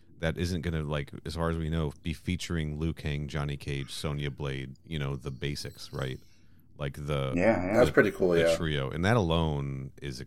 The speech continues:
Speaker 1: is pretty cool, in
Speaker 3: It's
Speaker 1: my
Speaker 3: like,
Speaker 1: opinion.
Speaker 3: uh, having a Star Wars movie without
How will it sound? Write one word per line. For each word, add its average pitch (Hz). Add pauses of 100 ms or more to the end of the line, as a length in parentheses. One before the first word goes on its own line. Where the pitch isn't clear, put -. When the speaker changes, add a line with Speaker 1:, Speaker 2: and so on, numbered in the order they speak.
(120)
Speaker 1:
is 67 (600)
pretty 67
cool, - (760)
in -
Speaker 3:
It's 143
Speaker 1:
my 147
Speaker 3:
like, 117
Speaker 1:
opinion. 107
Speaker 3:
uh, 92
having 98
a 85
Star 90
Wars 90
movie 85
without 80